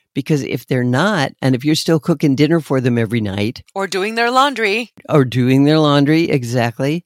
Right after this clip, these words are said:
Speaker 1: you're not empowering them to move ahead and become the adult that they are. You're still treating them like a child.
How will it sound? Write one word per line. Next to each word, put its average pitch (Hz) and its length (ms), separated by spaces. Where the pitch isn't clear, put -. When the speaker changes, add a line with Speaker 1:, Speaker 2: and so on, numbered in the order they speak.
Speaker 1:
you're 175 220
not 190 240
empowering 170 840
them 110 320
to 160 180
move 165 300
ahead 160 580
and 156 340
become 202 480
the 143 140
adult 131 360
that 156 200
they 156 200
are. 196 500
You're 160 140
still 196 280
treating 208 440
them 139 180
like 139 200
a 156 60
child. - 460